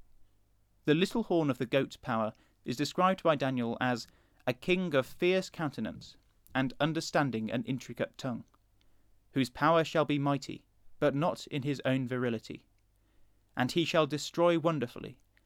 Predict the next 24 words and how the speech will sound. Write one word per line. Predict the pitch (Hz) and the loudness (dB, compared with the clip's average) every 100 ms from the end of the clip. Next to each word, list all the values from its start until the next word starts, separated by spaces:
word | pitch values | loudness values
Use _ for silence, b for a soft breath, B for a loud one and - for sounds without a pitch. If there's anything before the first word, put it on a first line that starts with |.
| _ _ - | _ _ -2
and | 143 | 2
shall | - 151 | 4 4
prosper | - 208 - - 110 101 | 4 2 2 -2 -2 -2
and | 117 | -4
work, | 123 127 - _ _ _ _ _ _ _ _ | -4 -4 -6 _ _ _ _ _ _ _ _
and | 135 135 | -2 0
shall | 165 147 | 2 2
destroy | 147 - 185 175 | -2 -2 0 2
multitudes, | 156 180 - - - - - - _ _ _ | 2 0 -2 -12 -12 -12 -18 -20 _ _ _
and | 131 139 135 | 2 2 0
the | 139 | -6
people | - 175 - 123 | -6 -8 -2 0
of | 113 | 0
the | 110 | 0
holy | 107 131 120 | -2 -2 -2
ones. | 104 110 - - _ _ _ _ _ _ _ _ _ _ _ | -4 -6 -12 -20 _ _ _ _ _ _ _ _ _ _ _
Speaking | - - 208 185 147 | -8 -2 -2 0 0
of | |
the | - | 0
same, | 131 113 104 107 _ _ - | -2 -2 -2 -8 _ _ -2
Moses | 143 156 160 147 | 4 4 4 0
says | - 156 147 | 0 0 0
to | - | -2
Israel, | 143 117 117 110 | -2 0 0 0